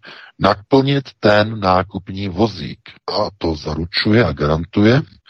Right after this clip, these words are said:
že se nebude radikalizovat, že nebude volit národní subjekty.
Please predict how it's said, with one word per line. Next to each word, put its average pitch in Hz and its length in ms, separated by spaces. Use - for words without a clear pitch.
že 101 160
se 98 180
nebude 110 400
radikalizovat, 78 800
že 92 100
nebude 87 320
volit 80 360
národní 76 500
subjekty. - 760